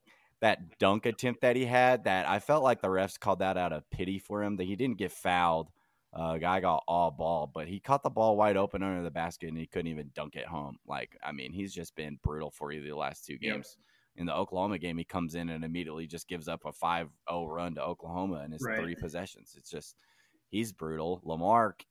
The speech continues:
Speaker 1: can barely play. So you really have six guys that you can trust, and five of 'em aren't big. So I get the people bitching about the rebounding, but this is kinda what you are. We knew we weren't
Speaker 2: We
Speaker 1: gonna
Speaker 2: knew that
Speaker 1: be
Speaker 2: coming
Speaker 1: very
Speaker 2: in
Speaker 1: We knew
Speaker 2: all
Speaker 1: that coming in.
Speaker 2: season.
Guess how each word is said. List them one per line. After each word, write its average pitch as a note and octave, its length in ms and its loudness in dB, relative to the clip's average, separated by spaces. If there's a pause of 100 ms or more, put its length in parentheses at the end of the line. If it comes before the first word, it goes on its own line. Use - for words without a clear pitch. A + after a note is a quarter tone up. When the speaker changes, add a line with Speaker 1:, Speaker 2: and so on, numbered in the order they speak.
(180)
Speaker 1:
can E2 160 -6
barely D#2 320 -4
play. D#2+ 280 -4
So - 140 -10
you F2+ 120 -4
really A2+ 280 0
have G2 180 0
six - 260 -8
guys F#2+ 300 0
that F2+ 100 -6
you F2 120 -4
can D#2+ 160 -8
trust, D#2+ 420 -6 (360)
and E2+ 140 -6
five C3 300 6
of G#2+ 160 2
'em A2+ 180 4
aren't A2 300 2
big. B2 320 2 (420)
So G2+ 520 2 (540)
I G#2 100 2
get A#2+ 200 0
the C3+ 80 0
people A2 300 0
bitching A2 360 0
about F2+ 260 2
the E2 80 -4
rebounding, F2 540 -2
but E2+ 240 -4
this G#2+ 180 -6
is D3+ 100 -10
kinda B2+ 220 0
what G2 200 0
you D#2 160 -6
are. F2 400 4
We E2+ 160 -4
knew F#2 200 0
we G2 100 0
weren't F#2+ 220 0
Speaker 2:
We - 20 0
Speaker 1:
gonna G#3 120 4
Speaker 2:
knew B3+ 40 4
that C4 180 6
Speaker 1:
be - 20 -2
Speaker 2:
coming E3+ 260 4
Speaker 1:
very - 0 -
Speaker 2:
in A3 360 2 (100)
Speaker 1:
We - 140 -12
knew A2 160 4
Speaker 2:
all - 20 6
Speaker 1:
that - 160 4
coming A2 260 2
in. F#2+ 100 -2
Speaker 2:
season. - 100 -16